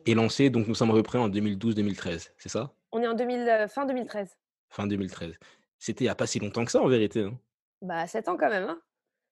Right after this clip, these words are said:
Speaker 1: Ah, je
Speaker 2: Sept
Speaker 1: sais
Speaker 2: ans, il a
Speaker 1: pas,
Speaker 2: le temps
Speaker 1: moi,
Speaker 2: de se
Speaker 1: deux mille,
Speaker 2: passer des choses. <laughs>
Speaker 1: c'est vrai qu'il peut se passer des choses en sept ans. <laughs> C'est vrai qu'il peut
Speaker 2: Tu
Speaker 1: se
Speaker 2: sais,
Speaker 1: passer
Speaker 2: il
Speaker 1: des
Speaker 2: peut se
Speaker 1: choses.
Speaker 2: passer tellement de choses en une journée.
Speaker 1: C'est
Speaker 2: Tu
Speaker 1: incroyable,
Speaker 2: sais,
Speaker 1: hein.
Speaker 2: quand les...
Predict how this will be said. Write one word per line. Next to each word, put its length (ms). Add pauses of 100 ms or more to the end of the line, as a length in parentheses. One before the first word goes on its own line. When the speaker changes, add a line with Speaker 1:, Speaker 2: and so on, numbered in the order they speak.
Speaker 1:
Ah, 140
je 40
Speaker 2:
Sept 60
Speaker 1:
sais 80
Speaker 2:
ans, 20
il 0
a 40
Speaker 1:
pas, 60
Speaker 2:
le 60
temps 20
Speaker 1:
moi, 120
Speaker 2:
de 40
se 60
Speaker 1:
deux 40
mille, 60
Speaker 2:
passer 220
des 160
choses. 340
<laughs> 400
Speaker 1:
c'est 100
vrai 180
qu'il 120
peut 60
se 80
passer 220
des 100
choses 180
en 60
sept 220
ans. 120
<laughs> 20
C'est 1080
vrai 80
qu'il 80
peut 60
Speaker 2:
Tu 40
Speaker 1:
se 0
Speaker 2:
sais, 60
Speaker 1:
passer 80
Speaker 2:
il 20
Speaker 1:
des 60
Speaker 2:
peut 80
se 0
Speaker 1:
choses. 60
Speaker 2:
passer 280
tellement 240
de 60
choses 160
en 80
une 140
journée. 440 (320)
Speaker 1:
C'est 160
Speaker 2:
Tu 60
Speaker 1:
incroyable, 380
Speaker 2:
sais, 80
Speaker 1:
hein. 20
Speaker 2:
quand 100
les... 220